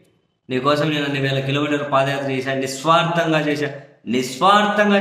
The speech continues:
చేస్తా అన్నప్పుడు ఇంకేమీ ఆశించకూడదు, అంతేనా? మరి ఏమైనా ఆశించారో లేదో షర్మిలా గారే చెప్పాలి. నిస్వార్థంగా అన్నప్పుడు ఆశించకూడదు కదా, మరి ఏమైనా ఆశించారో లేదో? ఆశించకపోతే డిస్టెన్స్ రాదు,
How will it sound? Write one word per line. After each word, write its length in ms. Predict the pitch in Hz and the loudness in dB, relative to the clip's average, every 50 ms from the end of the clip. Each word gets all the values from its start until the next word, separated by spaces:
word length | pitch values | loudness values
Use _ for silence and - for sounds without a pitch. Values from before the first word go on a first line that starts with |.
| 196 | 2
చేస్తా 300 | 190 185 180 185 - 190 | 0 -2 -2 0 0 0
అన్నప్పుడు 340 | 180 175 175 175 175 175 185 | 0 0 0 -2 -2 -2 -2
ఇంకేమీ 300 | 180 156 156 160 160 160 | 0 0 0 0 0 0
ఆశించకూడదు, 720 | 151 147 147 147 151 156 143 135 135 135 120 107 95 - - - _ _ _ _ _ _ _ _ _ _ _ _ _ _ _ _ _ _ - | 0 0 -2 -2 -4 -4 -6 -4 -4 -4 -4 -6 -6 -10 -14 -20 _ _ _ _ _ _ _ _ _ _ _ _ _ _ _ _ _ _ -8
అంతేనా? 340 | 123 123 139 147 147 147 147 160 - - - - _ _ - | -6 -2 -2 0 0 0 -2 -4 -6 -10 -16 -20 _ _ -4
మరి 100 | 139 139 | -2 0
ఏమైనా 160 | 135 135 131 | 0 0 0
ఆశించారో 520 | 131 143 151 - 170 160 160 165 156 151 147 | 0 0 -2 -2 -2 -2 0 0 0 0 0
లేదో 240 | 147 143 143 147 147 | -2 -2 -4 -4 -4
షర్మిలా 360 | 147 139 131 127 131 139 135 | -6 -6 -6 -4 -2 -2 -2
గారే 240 | 131 127 123 123 120 113 | -2 -2 -2 -4 -4 -6
చెప్పాలి. 340 | 104 - - - 95 - - - - _ _ _ _ _ _ _ _ - | -6 -8 -8 -8 -8 -8 -10 -14 -20 _ _ _ _ _ _ _ _ -6
నిస్వార్థంగా 800 | 135 139 135 - 135 175 196 208 208 202 - - 208 208 208 | -6 -4 -4 -4 0 2 4 4 4 2 0 0 2 2 2
అన్నప్పుడు 280 | 208 214 214 208 202 190 | 2 2 0 2 2 2
ఆశించకూడదు 600 | 185 185 185 185 185 175 156 151 139 123 117 110 | 2 2 0 -2 -2 -4 -4 -4 -6 -6 -6 -6
కదా, 180 | 101 95 - - | -8 -8 -8 -8
మరి 160 | 120 123 127 | -6 -4 -4
ఏమైనా 220 | 127 131 135 131 127 | -2 -2 -2 -4 -4
ఆశించారో 480 | 131 131 - 151 143 143 143 139 139 | -6 -6 -8 -6 -6 -4 -2 -2 -2
లేదో? 260 | 139 123 110 104 101 101 - - _ _ _ _ _ _ - | -2 -4 -6 -8 -10 -12 -14 -18 _ _ _ _ _ _ 0
ఆశించకపోతే 800 | 139 151 180 185 190 220 226 226 220 220 208 220 226 220 220 254 | 2 2 4 2 2 2 2 2 2 2 2 2 2 2 2 2
డిస్టెన్స్ 460 | 208 208 190 - - 185 180 165 - | 2 0 0 0 -2 -2 -2 -2 -2
రాదు, 280 | 151 139 131 135 - | -2 -2 -2 -2 -4